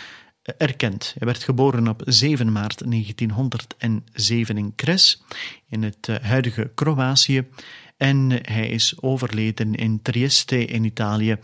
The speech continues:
Op, eh, dat was in november negentien vierenveertig. De paus heeft ook de heroïsche deugden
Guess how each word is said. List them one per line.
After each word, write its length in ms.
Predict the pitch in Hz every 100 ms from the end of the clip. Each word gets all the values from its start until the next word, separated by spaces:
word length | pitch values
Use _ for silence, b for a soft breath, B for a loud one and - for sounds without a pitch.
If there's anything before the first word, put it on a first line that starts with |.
| B B B B -
Op, 340 | 113 110 -
eh, 200 | 110 104 98 113
dat 120 | 110
was 120 | 110 113
in 120 | 113
november 520 | 120 120 143 135 -
negentien 460 | 123 110 - 113 110
vierenveertig. 1120 | 117 104 139 127 101 98 117 - - - - - _ _ _ _ _ _ _ _ _ _ _ _ _ _ _ _ _ _
De 100 | 131
paus 240 | 117 123 120
heeft 200 | 117 117
ook 140 | 127
de 60 | 123
heroïsche 600 | 113 123 131 139 - 117
deugden 480 | 127 156 139 147